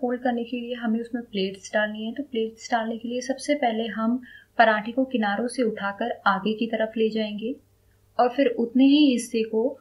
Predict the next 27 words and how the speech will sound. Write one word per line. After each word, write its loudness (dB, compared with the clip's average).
वापस 4
पीछे 0
की -2
तरफ 0
लेके -10
जाएंगे। -8
जैसा -4
कि -4
वीडियो -2
में -4
दिखा -6
रहे -6
हैं, -4
एक 2
बार 2
आगे 4
लाना 0
है -4
और -4
फिर 4
वापस 0
एक -4
बार 0
पीछे 0
लेके -4
जाना -6
है -4